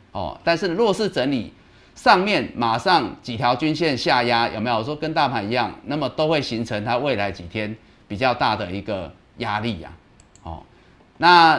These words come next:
联发科的部分，刚刚白老师也说，其实它表现是相对强。那在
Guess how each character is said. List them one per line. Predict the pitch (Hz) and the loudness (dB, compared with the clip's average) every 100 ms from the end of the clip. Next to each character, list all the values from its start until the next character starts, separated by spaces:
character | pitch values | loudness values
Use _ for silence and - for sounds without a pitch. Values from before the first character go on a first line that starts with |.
| - | 2
联 | 147 | 0
发 | 196 240 | 4 4
科 | 240 | 4
的 | 220 | 2
部 | 190 190 | 2 0
分， | 185 185 160 | 0 0 0
刚 | 175 | 0
刚 | 175 165 | 0 0
白 | 139 | 2
老 | 117 | 0
师 | 143 | -2
也 | 123 104 | -4 -4
说， | - 135 | -4 -4
其 | 135 170 | -4 -6
实 | - | -6
它 | 135 143 | -4 -4
表 | - 95 | -4 -4
现 | 147 | -4
是 | 120 135 | -6 -6
相 | - 127 120 | -4 -4 -2
对 | 143 104 | -4 -4
强。 | - - 78 - - - - _ | -8 -12 -12 -16 -20 -20 -20 _
那 | 196 180 165 | 2 4 4
在 | 175 175 160 151 135 | 4 4 4 2 -4